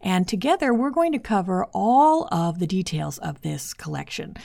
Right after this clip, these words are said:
how much it costs, what the requirements are, what the minimums are, how to plan one, what the timeline is, everything that you could possibly need to know about having a Wishes collection event at Walt Disney World. So welcome, Tierney.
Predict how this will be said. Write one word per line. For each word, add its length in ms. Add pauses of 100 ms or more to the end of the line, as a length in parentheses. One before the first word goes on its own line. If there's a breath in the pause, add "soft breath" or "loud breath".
(200 loud breath)
how 140
much 160
it 100
costs, 320
what 180
the 80
requirements 540
are, 140
what 160
the 80
minimums 440
are, 220
how 220
to 80
plan 320
one, 160
what 120
the 60
timeline 420
is, 140 (160)
everything 560
that 100
you 100
could 140
possibly 440
need 180
to 80
know 260 (360 loud breath)
about 340
having 300
a 60
Wishes 320
collection 600
event 540
at 140
Walt 260
Disney 300
World. 320 (320 loud breath)
So 140
welcome, 440
Tierney. 520